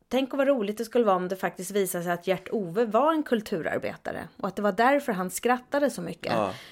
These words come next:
Speaker 1: Men i
Speaker 2: vet
Speaker 1: mitt,
Speaker 2: ju inte du.
Speaker 1: men i mitt huvud så var han en skogshuggare som tyckte att kultur var blaha blaha och att de skulle minsann lida.
Speaker 2: Ja,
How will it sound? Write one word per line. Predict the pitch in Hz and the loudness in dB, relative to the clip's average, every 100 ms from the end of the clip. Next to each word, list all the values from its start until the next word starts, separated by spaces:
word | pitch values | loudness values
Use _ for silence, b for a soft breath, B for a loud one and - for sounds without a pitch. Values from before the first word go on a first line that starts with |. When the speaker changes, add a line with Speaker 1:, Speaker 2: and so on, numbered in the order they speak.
| B | B
Speaker 1:
Men | 233 247 | 8 10
i | 254 | 10
Speaker 2:
vet | 285 | 10
Speaker 1:
mitt, | 165 | 6
Speaker 2:
ju | |
inte | 151 104 | 2 0
du. | 202 | 4
Speaker 1:
men | 247 262 | 6 6
i | |
mitt | 262 277 285 294 | 6 4 2 2
huvud | 277 214 220 214 | 2 6 6 6
så | 233 | 4
var | 214 208 | 6 6
han | 190 180 180 | 6 4 2
en | 185 | -2
skogshuggare | - 254 247 - - 254 262 240 185 160 | -2 -2 -2 -4 2 2 4 4 6 4
som | 165 180 170 | 4 0 0
tyckte | - 208 - | -2 -2 0
att | 175 - | -4 -4
kultur | 185 185 - 208 202 | -4 -4 2 2 4
var | 170 165 | 4 4
blaha | 175 170 170 165 | 4 0 2 2
blaha | 165 175 170 214 202 131 | 2 0 2 4 6 4
och | - 160 - - - B B B B | 2 -4 -6 -20 -20 B B B B
att | 165 165 | -8 0
de | 208 208 | 2 2
skulle | 180 180 175 | 0 0 0
minsann | 170 170 170 160 156 156 | 0 -4 -4 -6 -6 -8
lida. | 165 147 - - - | -6 -6 -4 -4 -6
Speaker 2:
Ja, | - 107 101 | -4 0 0